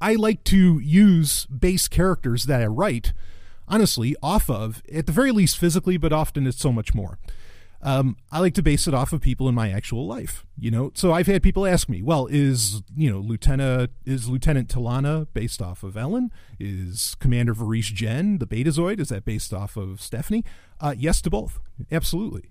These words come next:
you know? <laughs> And Captain Damian Ivanov is based off of me. I mean, it's, it's easy to write.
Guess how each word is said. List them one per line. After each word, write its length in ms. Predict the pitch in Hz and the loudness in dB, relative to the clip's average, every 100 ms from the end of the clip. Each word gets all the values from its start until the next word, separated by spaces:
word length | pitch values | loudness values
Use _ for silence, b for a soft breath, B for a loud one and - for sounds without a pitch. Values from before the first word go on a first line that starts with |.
| - | -12
you 120 | 123 | -6
know? 200 | 127 127 - | -6 0 4
<laughs> 60 | - - - - - - - - - B B 156 | 4 4 0 0 -2 -8 -12 -10 -8 B B 0
And 220 | 151 131 | 0 0
Captain 540 | - 143 151 147 104 - | -2 -2 0 -2 -2 -6
Damian 360 | 143 131 143 147 | -2 2 4 4
Ivanov 440 | 143 165 117 143 | 2 0 0 -2
is 100 | 87 | -4
based 280 | - 123 - | -4 -6 -4
off 200 | 135 135 | -4 -4
of 280 | 147 127 - 123 | -6 -6 -10 -6
me. 400 | 156 311 120 104 | -4 -4 -6 -8
I 60 | 113 | -6
mean, 140 | 117 | -4
it's, 140 | 123 | -4
it's 280 | 123 139 131 | -6 -8 -6
easy 320 | 139 143 131 131 | -4 -2 -2 -4
to 120 | 135 | -4
write. 240 | 196 180 | -2 -6